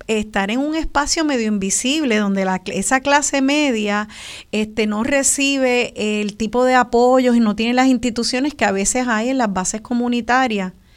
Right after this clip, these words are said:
Y, y no sé, eh, qué ustedes piensan, pero yo, ah, es un sector enorme que a mí me preocupa bastante. Eh, doctora Naida Román, ¿qué, qué piensa en cuanto a esas clases sociales que tal vez puedan estar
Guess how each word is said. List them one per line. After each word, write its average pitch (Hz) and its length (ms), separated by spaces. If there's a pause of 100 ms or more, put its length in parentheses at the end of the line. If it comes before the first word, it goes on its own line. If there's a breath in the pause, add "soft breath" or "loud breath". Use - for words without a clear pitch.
(480 soft breath)
Y, 233 320 (100)
y 226 160
no 220 220
sé, 277 480
eh, 226 260
qué 214 120
ustedes 254 380
piensan, 262 540
pero 220 240
yo, 202 460
ah, 196 200
es 214 160
un 269 460
sector 269 640
enorme 214 800 (340 soft breath)
que 233 120
a 214 40
mí 214 160
me 254 140
preocupa 226 600
bastante. 202 840 (360 loud breath)
Eh, 196 520 (340)
doctora 240 520
Naida 269 360
Román, 196 600
¿qué, 226 280
qué 240 160
piensa 277 460
en 285 80
cuanto 233 400
a 196 160
esas 214 300
clases 247 480
sociales 240 400
que 226 100
tal 196 180
vez 220 140
puedan 220 300
estar 214 480